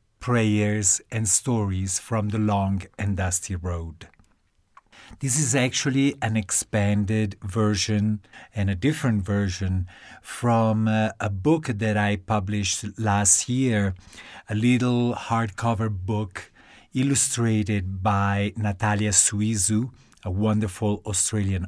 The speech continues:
artist, and that featured my first poems, prayers, and stories.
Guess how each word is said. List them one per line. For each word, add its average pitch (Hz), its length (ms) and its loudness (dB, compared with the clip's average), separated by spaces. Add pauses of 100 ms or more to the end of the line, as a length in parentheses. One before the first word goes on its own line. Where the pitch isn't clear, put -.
artist, 110 640 0 (480)
and 123 200 0
that 120 200 2
featured 123 1000 0
my 117 200 4
first 123 680 0 (180)
poems, 117 840 4 (480)
prayers, 104 720 2 (120)
and 104 180 -2
stories. 92 840 0